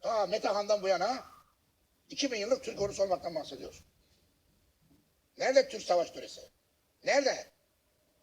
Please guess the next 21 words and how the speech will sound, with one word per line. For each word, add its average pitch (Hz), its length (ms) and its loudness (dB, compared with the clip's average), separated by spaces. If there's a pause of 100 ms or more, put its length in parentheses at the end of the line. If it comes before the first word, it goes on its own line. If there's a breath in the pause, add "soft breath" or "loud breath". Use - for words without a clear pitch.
(120)
Ölüyü 220 260 -2
süründürmek 226 460 -2
nerede? 226 420 2 (240)
Kadının 208 300 0
fotoğrafını 220 420 -4
çekip 214 240 -4
yayınlamak 220 360 2
nerede? 226 460 4 (220)
Hangi 285 280 2
Türk 269 160 2
töresinde 190 320 4
var? 147 180 6 (540)
Vazgeçtik 254 440 2
Müslümanlığı. 180 460 0
Türklükten 220 420 -4
bahsediyorsun. 180 500 -4 (180)
Ja, - 360 -2
pah - 320 -6
diye 190 120 -10
de 180 120 -6 (560)
yayınlıyorsun 185 560 -2